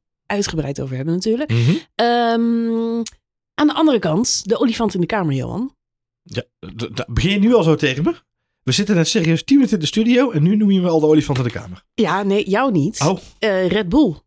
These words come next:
Speaker 2: Ai, ja. Dat is
Speaker 1: Het,
Speaker 2: de stier in de ka-,
Speaker 1: eh,
Speaker 2: de rode stier in de
Speaker 1: en dan
Speaker 2: kamer.
Speaker 1: met name Max Verstappen in het bijzonder. Het, eh, begint, eh, Michael Schumacher proporties te krijgen, Johan.
Speaker 2: <laughs> Ja.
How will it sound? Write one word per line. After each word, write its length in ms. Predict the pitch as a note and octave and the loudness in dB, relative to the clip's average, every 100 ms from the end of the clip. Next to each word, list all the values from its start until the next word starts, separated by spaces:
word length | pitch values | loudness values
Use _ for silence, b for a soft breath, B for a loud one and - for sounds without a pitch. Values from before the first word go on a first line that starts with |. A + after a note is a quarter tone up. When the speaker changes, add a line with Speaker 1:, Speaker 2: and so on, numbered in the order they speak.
| _ _ _ | _ _ _
Speaker 2:
Ai, 240 | - D#4+ - | -6 -6 -6
ja. 400 | G#2 - D#3+ - _ _ - | -6 -4 -4 -8 _ _ -14
Dat 200 | - - | -8 -2
is 0 | |
Speaker 1:
Het, 100 | G3 | -2
Speaker 2:
de 60 | - | 4
stier 160 | E3 | 4
in 60 | E3+ | 4
de 100 | D3+ | 0
ka-, 140 | C#3+ | -2
Speaker 1:
eh, 60 | C#3 | -2
Speaker 2:
de 60 | |
rode 240 | C3+ E3+ D#3+ | 2 4 2
stier 160 | D4 | 2
in 40 | D4 | 0
de 60 | G#3 | 2
Speaker 1:
en 60 | |
dan 80 | F3 | 2
Speaker 2:
kamer. 140 | E3+ E3 | 2 0
Speaker 1:
met 80 | |
name 400 | F#3+ F3+ D#3+ D3+ | 0 0 0 0
Max 220 | D3 C#3+ - | -2 -6 -6
Verstappen 360 | - D3 D3+ | -6 -4 -4
in 100 | D#3 | -2
het 120 | C#3+ D3 | -2 -2
bijzonder. 580 | D3 A3+ F3+ C3 - - | -2 0 0 -2 -6 -12
Het, 220 | F#3+ G3 | -10 -4
eh, 520 | C#3 B2+ B2+ B2+ C#3 - | -4 -4 -6 -8 -10 -8
begint, 440 | D#3+ - F3+ D3 | -6 -2 0 -2
eh, 200 | D3 C3+ C3+ | -2 -4 -4
Michael 320 | D#3 E3+ D3 | -4 -4 -6
Schumacher 400 | - C#4 C#4 A3 | -4 -2 -2 -4
proporties 560 | - F3+ G3 F3 E3 - | -2 -2 -2 -2 -4 -6
te 60 | |
krijgen, 380 | - C#3 A#2+ C3+ | -8 -8 -6 -8
Johan. 300 | A#2 B2 G3+ | -8 -8 -12
Speaker 2:
<laughs> 1000 | - - - - - - B3+ - D#4+ - | -10 -12 -12 -10 -6 -4 -4 -4 -6 -6
Ja. 300 | F#3+ D#3+ A2 | -2 -2 -4